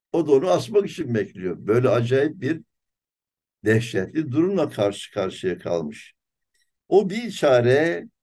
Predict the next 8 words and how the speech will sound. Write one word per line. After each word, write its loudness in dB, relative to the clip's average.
şu -8
dehşet -2
içinde -2
meyusane, -2
ümitsizce -8
düşünürken -4
sağ 2
cihetinde 0